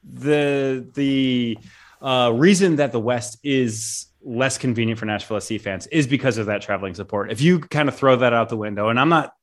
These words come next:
throwing it out the window completely, I'm just saying if that, if that's not a factor,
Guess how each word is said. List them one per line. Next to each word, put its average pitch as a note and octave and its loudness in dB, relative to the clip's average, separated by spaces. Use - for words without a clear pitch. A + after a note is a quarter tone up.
throwing C3+ 6
it B2 4
out A2+ 4
the A#2 -2
window A2+ 0
completely, G#2+ -8
I'm G2+ -6
just G#2 -10
saying G#2+ -2
if F#3 4
that, D3+ 4
if D#3+ 2
that's C#3 2
not A#2+ 4
a A2+ 2
factor, B2+ -2